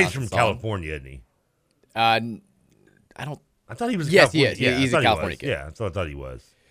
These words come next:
Speaker 1: Um, I mean, it's not that long of a flight.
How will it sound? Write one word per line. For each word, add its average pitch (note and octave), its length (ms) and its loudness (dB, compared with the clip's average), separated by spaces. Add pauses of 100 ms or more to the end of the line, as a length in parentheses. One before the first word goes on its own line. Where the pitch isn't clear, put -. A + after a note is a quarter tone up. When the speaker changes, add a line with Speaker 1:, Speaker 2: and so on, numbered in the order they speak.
(200)
Speaker 1:
Um, F#2+ 520 2 (600)
I - 140 -2
mean, A#2+ 400 -6 (540)
it's - 120 -20
not F#3 120 -12
that - 120 -12
long A1+ 180 -16
of - 80 -18
a - 60 -20
flight. - 380 -20